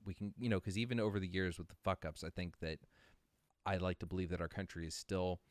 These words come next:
um, symbolic of something good in the, in the world, on the, on the global stage. And it's, it's hard to kind of, uh, believe that we're living up to it when we have the, the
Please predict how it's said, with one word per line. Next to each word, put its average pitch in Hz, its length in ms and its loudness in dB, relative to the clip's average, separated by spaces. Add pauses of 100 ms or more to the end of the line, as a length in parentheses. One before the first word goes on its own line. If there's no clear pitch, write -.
(420)
um, 85 500 0 (880)
symbolic 95 640 2
of 85 80 -6
something 90 420 -2
good - 280 -6 (340)
in 101 180 0
the, 90 200 -2
in 92 100 -2
the 87 80 -2
world, 80 340 -6
on 92 140 0
the, 98 100 6
on 101 220 4
the 107 60 4
global 90 300 4
stage. 67 520 -8
And 107 180 6
it's, - 320 4
it's 98 180 -4
hard 110 200 6
to - 60 -2
kind 107 240 0
of, 92 120 0 (240)
uh, 92 200 4
believe 98 320 2
that 90 120 2
we're 90 120 2
living 87 260 2
up 95 160 0
to 80 140 -4
it - 180 -2
when 87 200 -2
we 90 100 -2
have 82 300 -2 (420)
the, 85 420 2
the - 80 -8